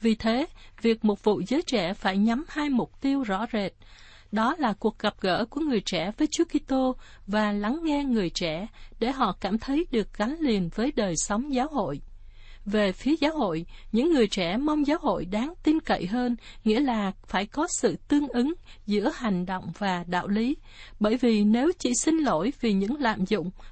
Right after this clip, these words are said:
mà không có những cử chỉ và thái độ cụ thể đi theo, thì chẳng ích gì. Để đáng tin cậy, cần đương đầu với những vấn đề chính yếu như vấn đề lạm dụng tính dục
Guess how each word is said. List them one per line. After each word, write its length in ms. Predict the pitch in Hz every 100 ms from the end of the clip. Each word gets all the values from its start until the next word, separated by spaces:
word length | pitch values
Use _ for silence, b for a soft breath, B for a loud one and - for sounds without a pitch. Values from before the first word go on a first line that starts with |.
| -
mà 260 | 214 214
không 240 | 214 330 330
có 140 | 302
những 200 | 339 269
cử 260 | - 196 220
chỉ 260 | - 180 220
và 200 | 226 196 151
thái 200 | - 320
độ 180 | 220 165
cụ 240 | - 165
thể 300 | - 170 196
đi 160 | 220 269
theo, 340 | 262 254 247 B B B
thì 260 | - 208 170 -
chẳng 260 | 165 180 202
ích 160 | 320 -
gì. 300 | - 196 165 151 b b b b b
Để 200 | 202 180
đáng 280 | 214 214 320 -
tin 180 | 294 285
cậy, 340 | 214 175 165 b b
cần 220 | - 214 214
đương 200 | 330 285
đầu 200 | 196 180
với 140 | 302
những 140 | 226
vấn 260 | 233 277 339
đề 240 | 247 190
chính 280 | 156 - 294 339
yếu 260 | 226 285 339 -
như 360 | 220 226 226 -
vấn 220 | 262 339
đề 260 | 247 190
lạm 320 | 180 190 185 185
dụng 220 | 208 208 -
tính 160 | 247 339
dục 200 | 247 170